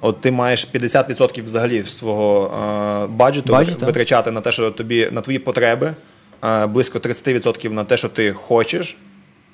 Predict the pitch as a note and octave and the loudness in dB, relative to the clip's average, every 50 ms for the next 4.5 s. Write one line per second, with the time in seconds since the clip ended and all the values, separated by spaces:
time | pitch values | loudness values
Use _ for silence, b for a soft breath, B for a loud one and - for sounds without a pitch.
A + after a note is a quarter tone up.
0 | _ _ _ _ - G#2 G#2 G#2 G2+ G2 A2 B2 C3 C3 D3+ B2+ C3 B2 - A#2 | _ _ _ _ -4 0 0 0 -2 2 2 2 2 2 0 -2 -4 -4 -4 -6
1 | G#2+ - A2+ A2 A2 A#2 A#2 A2+ A2+ G#2+ G2 F#2+ - G#2+ A#2 A#2 - C3 A#2+ A#2+ | -6 -6 -6 -4 0 0 0 2 2 0 0 0 0 -2 -2 -2 -2 0 0 2
2 | A2 A2+ C3+ C#3+ - D3 B2 C3+ A#2+ - C3 A#2 A2+ A2 A2+ A2+ G#2+ A2 A2 A2 | 4 4 4 4 2 2 2 2 2 2 -2 -2 0 0 0 2 2 4 2 2
3 | A2 - - A#2+ A2 G#2 G#2+ - - A#2 B2+ E3+ G3+ E3+ C3 C#3+ B2+ - A#2+ A#2 | 2 2 2 2 2 2 0 -2 -4 -2 0 0 2 4 4 4 4 4 2 4
4 | A#2 A#2 A2 - G#2 - - G2 A2 G2+ | 4 4 4 2 -2 -6 -4 -2 -2 -2